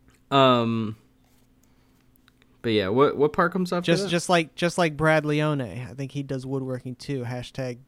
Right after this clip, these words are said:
Speaker 2: Bon Appetit controversy. I don't know if you <laughs>
Speaker 1: I have been following that a little bit, yeah.
Speaker 2: <laughs>
Speaker 1: It
Speaker 2: But anyway, Cook,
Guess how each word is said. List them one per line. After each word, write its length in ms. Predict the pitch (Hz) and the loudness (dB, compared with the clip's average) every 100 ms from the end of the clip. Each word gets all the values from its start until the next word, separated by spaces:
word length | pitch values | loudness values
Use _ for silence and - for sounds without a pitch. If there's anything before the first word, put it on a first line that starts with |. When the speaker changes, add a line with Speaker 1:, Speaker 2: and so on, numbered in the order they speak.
| - | -16
Speaker 2:
Bon 260 | 135 139 135 | -6 -4 -6
Appetit 360 | - - 135 | -8 -12 -12
controversy. 760 | - 127 117 123 120 117 123 117 | -10 -12 -12 -12 -12 -12 -12 -12
I 40 | |
don't 100 | 123 | -12
know 100 | 123 | -12
if 100 | 123 | -14
you 80 | 127 - - | -16 -16 -18
<laughs> 200 | - - | -18 -10
Speaker 1:
I 80 | 117 | -6
have 180 | 120 120 | -4 -4
been 140 | 123 | -4
following 400 | 113 120 113 113 | -4 -2 -2 -4
that 140 | 107 101 | -6 -6
a 20 | |
little 220 | 104 104 | -2 -2
bit, 160 | 104 95 | -2 -4
yeah. 340 | 98 247 285 - | 0 2 2 -4
Speaker 2:
<laughs> 40 | 240 208 _ _ - - - - - - - | -8 -12 _ _ -20 -18 -18 -18 -20 -18 -8
Speaker 1:
It 240 | 120 113 | -4 -2
Speaker 2:
But 120 | 165 | -2
anyway, 400 | 180 196 175 147 | 0 0 0 -2
Cook, 320 | 143 196 208 | -2 -2 -2